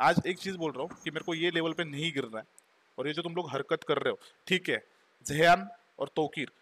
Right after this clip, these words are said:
साइड में रख दो वो topic, ठीक है? ये जो तू हरकत कर रहा है, ये क्या है? तू, तुझे पता है, bro, Austin, मैं तुझे एक चीज बोलता हूँ, तू जहाँ पे, मैं, मतलब, तू क्या करता है room में, तू फूक फाक के क्या चू-, चूतिया पे करता है, ये सारी चीजें मुझे पता है,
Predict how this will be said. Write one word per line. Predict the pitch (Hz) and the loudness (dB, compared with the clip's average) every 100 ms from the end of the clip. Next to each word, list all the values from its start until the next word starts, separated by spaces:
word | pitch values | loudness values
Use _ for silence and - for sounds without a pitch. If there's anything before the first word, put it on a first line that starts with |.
| _ _ _ | _ _ _
साइड | - 147 160 | 4 4 4
में | 160 | 0
रख | |
दो | 120 127 | 0 -6
वो | 120 | -4
topic, | 107 - - _ _ | -6 -6 -16 _ _
ठीक | 139 135 | -4 -2
है? | 131 - - _ _ _ _ _ _ _ _ - | -2 -4 -20 _ _ _ _ _ _ _ _ -8
ये | 170 196 | 0 2
जो | |
तू | 220 | 2
हरकत | 190 185 208 | 2 2 0
कर | - | 0
रहा | 185 | 2
है, | 180 | 2
ये | 170 | 2
क्या | - 151 | 2 0
है? | 123 - _ _ _ _ - - _ | 0 -12 _ _ _ _ -20 -20 _
तू, | 226 247 | -6 -4
तुझे | 247 233 | -4 0
पता | 240 254 | 2 4
है, | 233 117 143 | 2 0 -6
bro, | 147 170 - | -2 -2 -2
Austin, | 123 - 160 | -6 -6 -6
मैं | 113 _ _ - | -8 _ _ -12
तुझे | 175 202 | -6 -6
एक | |
चीज | 185 190 | -4 -4
बोलता | 185 151 139 | -2 -2 -4
हूँ, | 180 - _ _ _ _ _ _ | -6 -10 _ _ _ _ _ _
तू | 214 220 | -6 -4
जहाँ | 185 180 | 2 2
पे, | 175 196 | 4 2
मैं, | 143 160 170 | 0 -4 -2
मतलब, | 180 185 190 | 0 0 -2
तू | 190 | -4
क्या | - 165 | 4 6
करता | 165 160 165 | 4 0 0
है | |
room | 147 143 | 0 -4
में, | 139 139 135 131 | -2 0 0 -4
तू | - 156 156 151 - - - - | -8 -6 -6 -6 -12 -20 -18 -12
फूक | 160 | -2
फाक | 156 - | -2 -2
के | 156 | -4
क्या | 156 | -4
चू-, | 151 156 120 _ | -4 -8 -16 _
चूतिया | 151 147 | -6 -4
पे | 147 | -2
करता | 151 139 151 | -4 -4 -4
है, | |
ये | 156 | -2
सारी | 156 175 | -2 -2
चीजें | 180 175 | -4 -6
मुझे | 156 | -6
पता | 147 160 | -8 -8
है, | 98 | -12